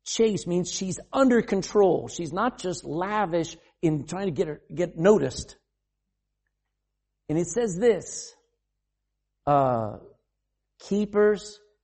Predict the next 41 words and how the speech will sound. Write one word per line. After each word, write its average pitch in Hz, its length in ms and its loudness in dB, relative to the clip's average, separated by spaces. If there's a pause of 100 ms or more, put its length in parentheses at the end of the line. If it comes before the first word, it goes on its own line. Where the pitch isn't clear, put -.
(140)
at 135 120 -4
home. 104 540 -2 (920)
And 127 100 -8
it 131 40 -6
goes 135 180 -2
on, 143 380 0
"Good, 175 320 4
obedient 180 520 -2
to - 80 -6
their 170 120 0
own 180 120 -2
husbands, 151 440 -4 (200)
that 175 140 -2
the 170 80 -2
word 180 180 0
of 151 100 -6
God 165 300 -2
be 151 120 -4
not 160 220 -6
blasphemed." 131 720 -10 (880)
Here, 202 380 2
a 139 80 0
keeper 233 420 -4
at 170 60 0
home, 196 160 2
that 202 120 -2
doesn't 302 200 -2
mean 240 200 2
that 190 100 -2
she 202 100 -2
has 190 160 -2
to 143 100 -10
stay 233 440 2
at 147 60 0
home 143 500 2
twenty-four 127 340 -4
seven 135 320 -2
and 131 80 -6
all 135 140 -4
this 120 160 -8
stuff, 127 180 -4